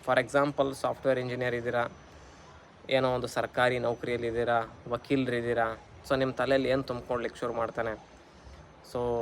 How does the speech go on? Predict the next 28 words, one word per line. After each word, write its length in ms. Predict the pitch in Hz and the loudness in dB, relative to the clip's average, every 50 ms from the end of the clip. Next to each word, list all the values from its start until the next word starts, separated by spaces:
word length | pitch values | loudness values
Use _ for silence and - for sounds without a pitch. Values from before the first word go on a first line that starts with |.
| 113 110 110 110 110 113 - - - - - - - - | 0 -2 -2 -4 -6 -8 -12 -16 -20 -20 -20 -12 -4 0
ಟಿ 120 | 135 131 | 0 2
ವಿ 80 | 131 131 | 2 2
ನೋಡಿರ್ತೀರಾ, 840 | 127 123 120 120 104 - - 117 120 117 117 113 110 107 - - - | 0 0 -2 -2 -4 -2 0 4 4 6 6 4 4 0 -4 -4 -2
Facebook 340 | 131 123 113 - 123 113 127 | 0 0 0 -2 -8 -6 -2
ನೋಡಿರ್ತೀರಾ, 680 | 120 117 113 113 104 - 123 113 113 110 110 110 104 - | -2 -2 -2 -2 -4 -2 0 2 2 2 2 -2 -4 -4
ಯಾವನೋ 280 | 117 117 120 123 123 123 | 0 0 2 2 2 2
ಒಬ್ಬ 140 | 117 113 120 | 2 2 0
ಸಾಫ್ಟ್‌ವೇರ್ 480 | 113 - 120 117 117 - - 127 117 | 0 0 0 0 0 0 0 0 0
ಇಂಜಿನಿಯರ್ 380 | 117 117 117 113 113 120 120 120 | 0 -2 -4 -2 -2 0 0 0
ಗೋಲ್ಗಪ್ಪ, 580 | 113 113 120 120 123 120 113 123 117 - - 120 | 0 0 0 0 0 0 0 0 0 2 2 2
ಪಾನಿಪುರಿ 600 | 113 - 123 117 117 123 120 - 127 117 120 120 | 2 2 0 0 0 -2 -4 -4 -4 -2 0 0
ಅಂಗಡಿ 240 | 113 117 117 123 | 0 0 0 0
ಹಾಕಿ, 180 | 120 117 - 123 | 0 0 0 2
ವಡಾಪಾವ್ 420 | 117 113 117 117 - 123 120 117 | 2 2 2 2 2 2 2 4
ಅಂಗಡಿ 240 | 113 113 117 113 117 | 2 2 -2 -2 -2
ಹಾಕಿ 180 | 117 113 - 123 | -4 -4 -4 -8
ಕೋಟಿಗಟ್ಟಲೆ 680 | - - 127 120 117 120 117 120 113 - 131 123 113 | -6 -4 -4 -2 -2 0 0 0 0 -2 -4 -6 -4
ದುಡ್ದಿದ್ದಾನೆ 480 | 117 113 110 113 113 110 117 113 117 113 | -4 -6 -6 -4 -2 0 0 0 0 -2
ಅಂತ 160 | 113 - 120 117 - - | -2 -4 -6 -8 -6 -6
ನೋಡ್ತೀರಾ. 500 | 123 120 117 117 110 - 123 117 113 107 - - - - - - - - - - - - - | -4 -4 -2 -4 -4 -4 -2 -2 -2 -2 -4 -8 -18 -20 -20 -20 -20 -20 -20 -20 -12 -2 2
ಆ 160 | 120 123 123 | 4 4 4
ಥರದ 280 | - - 139 127 120 117 | 2 0 -2 -4 -4 -4
ವಿಚಾರಗಳು 520 | 113 107 - - 120 120 117 113 120 117 | -4 -4 2 4 4 4 4 4 0 0
ನಿಮ್ಮ 180 | 113 113 113 110 | 0 -2 -4 -4
ತಲೆಯಲ್ಲಿ 320 | 120 110 113 113 110 110 | -2 2 2 2 2 2
ಬರ್ಲಿಕ್ಕೆ 300 | 110 107 113 113 - - | 0 -2 -2 -4 -8 -6
ಶುರು 140 | - 113 113 | -6 -6 -4
ಮಾಡ್ತವೆ. 480 | 113 110 110 113 - - - - - | -4 -4 -4 -4 -6 -8 -10 -10 -12